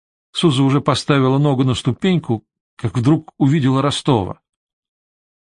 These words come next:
А он увидел её. Слова вылетели сами собой. "Александр вернулся. Я отлучусь ненадолго". Ростов хмуро кивнул — и направился в сторону радиорубки. Миновав две палубы,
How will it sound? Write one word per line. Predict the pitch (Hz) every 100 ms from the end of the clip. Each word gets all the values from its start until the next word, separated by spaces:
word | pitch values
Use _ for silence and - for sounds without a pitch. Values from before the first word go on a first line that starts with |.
| _ _ _
А | 104 110
он | 156 160 -
увидел | 139 123 139 131 120
её. | 127 117 92 87 - _ _ _ _ _ _ _ _ _ _
Слова | - 139 131 139
вылетели | 135 160 135 127 123
сами | - 143 127
собой. | - 135 110 90 _ _ _ - _ _ -
"Александр | 175 180 220 190
вернулся. | 202 214 214 - 107 101 -
Я | 151 190
отлучусь | 151 202 214 -
ненадолго". | 123 107 104 95 101 95 _ _ _ _ _ _ _ -
Ростов | 104 - 131 -
хмуро | 127 131 120
кивнул — | 123 117 139 147 139 _ _ _ -
и | 110
направился | 117 139 143 127 139
в | -
сторону | 156 139 127 123
радиорубки. | 123 123 120 101 - - 147 _ _ _ _ _ _ _ _ -
Миновав | 131 143 139 123
две | 104 127
палубы, | - 160 147 107 104